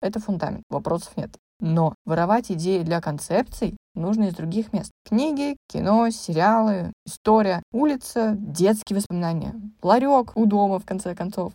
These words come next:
Короче, просто будь любопытным и внимательным. Вот я новости, например, слушала фоном, когда этот выпуск писала.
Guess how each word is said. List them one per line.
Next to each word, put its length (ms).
Короче, 380
просто 300
будь 220
любопытным 540
и 140
внимательным. 640
Вот 160
я 160
новости, 440
например, 360
слушала 400
фоном, 340
когда 680
этот 280
выпуск 240
писала. 380